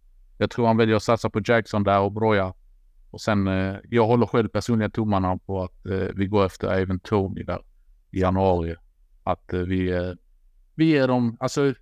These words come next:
så som Jackson har spelat, ja, så att Dusan hade inte gjort det bättre och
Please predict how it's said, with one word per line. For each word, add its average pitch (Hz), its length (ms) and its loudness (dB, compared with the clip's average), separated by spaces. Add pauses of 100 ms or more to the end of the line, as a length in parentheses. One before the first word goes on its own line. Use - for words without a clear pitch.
(160)
så 151 220 -2
som 135 200 0
Jackson 131 340 2
har 110 60 0
spelat, 117 440 -2 (760)
ja, 120 220 0
så - 160 -8
att - 160 -18 (540)
Dusan 117 480 2
hade 107 180 4
inte 117 240 2
gjort 95 160 2
det 98 80 -2
bättre 90 480 -2
och 92 600 -4